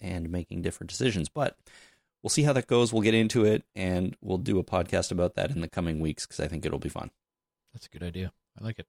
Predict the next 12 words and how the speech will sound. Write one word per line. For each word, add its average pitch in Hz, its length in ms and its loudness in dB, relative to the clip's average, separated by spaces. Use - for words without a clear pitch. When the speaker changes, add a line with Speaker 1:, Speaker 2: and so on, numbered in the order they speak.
Speaker 2:
I'm 101 60 -6
looking 107 160 -2
forward 98 240 0
to 80 60 -4
it. 80 80 -10
Speaker 1:
Very 92 140 4
good. 73 180 0
Anything 101 200 2
else 101 140 4
before 113 280 4
we 113 100 6
go? 107 240 6